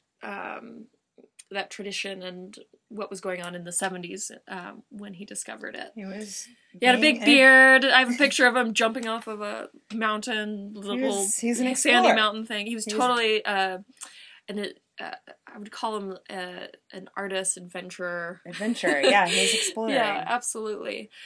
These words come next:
Speaker 1: Um, and he also had that, very much that storyteller aspect to,
Speaker 2: Mm-hmm.
Speaker 1: to him too. So when he found, when he saw these images in the stone, he was like, "This is, like, a story that Mother Nature is trying to tell." So he spent the next twenty years of his life,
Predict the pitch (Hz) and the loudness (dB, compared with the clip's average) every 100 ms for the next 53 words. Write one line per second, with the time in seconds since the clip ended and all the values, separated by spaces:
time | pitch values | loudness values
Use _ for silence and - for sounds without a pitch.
0 | - - - - 208 208 196 - 226 233 | -20 -20 -20 -4 0 0 0 -4 -6 -6
1 | 262 320 330 254 220 202 202 214 202 196 | -4 -2 -2 -4 -4 -6 -6 -10 -10 -12
2 | - - 196 190 190 185 190 196 190 - | -12 -12 -8 -8 -8 -12 -12 -10 -12 -12
3 | - 175 190 233 220 185 185 - 240 180 | -14 -12 -14 -14 -10 -10 -10 -10 -8 -4
4 | 214 208 214 214 240 - 240 254 247 226 | -4 -4 -4 -6 -12 -8 -4 -2 -2 -6
5 | 214 214 208 226 233 233 196 202 202 180 | -8 -8 -6 -4 -4 -4 -8 -8 -10 -10
6 | 180 180 180 - 190 185 180 190 185 190 | -10 -12 -10 -10 -8 -10 -12 -16 -20 -14
7 | - 202 202 _ 202 202 202 - - 190 | -14 -14 -20 _ -12 -10 -6 -6 -8 -12
8 | 180 180 180 - - - _ 190 190 185 | -12 -10 -6 -4 -4 -6 _ -20 -14 -8
9 | - - 185 185 180 185 175 175 - _ | -8 -8 -10 -8 -10 -10 -12 -12 -16 _
10 | _ _ _ 180 175 175 220 233 180 170 | _ _ _ -14 -12 -10 -8 -8 -12 -12
11 | - - 214 196 - 185 - - _ - | -12 -14 -16 -18 -18 -16 -16 -18 _ -20
12 | _ - 196 - - 220 226 196 196 185 | _ -8 -6 -4 -4 -4 -4 -6 -8 -8
13 | - - - 190 180 175 175 175 175 175 | -10 -12 -14 -14 -12 -14 -14 -16 -16 -10
14 | - 175 170 175 - - | -10 -8 -10 -12 -18 -20